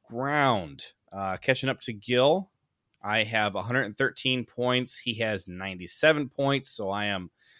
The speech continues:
just sixteen points behind him. Uh, I think, I think at the worst, I was something like forty-five points behind him, so definitely making up for some valuable lost time here. Um,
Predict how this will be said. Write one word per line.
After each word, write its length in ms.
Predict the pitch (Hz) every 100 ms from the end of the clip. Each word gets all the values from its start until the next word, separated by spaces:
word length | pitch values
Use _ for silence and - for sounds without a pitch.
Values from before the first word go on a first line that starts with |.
| _ -
just 240 | 113 -
sixteen 440 | 151 - - 135
points 320 | 123 131 123 -
behind 480 | 98 147 175 170
him. 360 | 156 165 170 165 _ _ _ - - - _ -
Uh, 40 |
I 540 | 87 87 87 85 85 92 _ -
think, 280 | 107 -
I 280 | 101 107 113
think 220 | 110 147
at 120 | 123 113
the 80 |
worst, 360 | 101 107 104 -
I 100 | 98
was 120 | 90
something 160 | 101 95
like 140 | 98
forty-five 580 | - 107 95 - 101 92
points 220 | 92 92
behind 340 | - 90 87 82
him, 140 | 85
so 500 | 90 90 85 82 71 _ _ - 107
definitely 320 | 208 123 110
making 220 | 107 107
up 120 | 92
for 160 | - 92
some 220 | 95 92
valuable 440 | 95 95 87 87 95
lost 300 | 95 90 -
time 220 | 92 87
here. 200 | 87 80 _ _ _ _ - _ _ - - -
Um, 460 | 135 135 127 120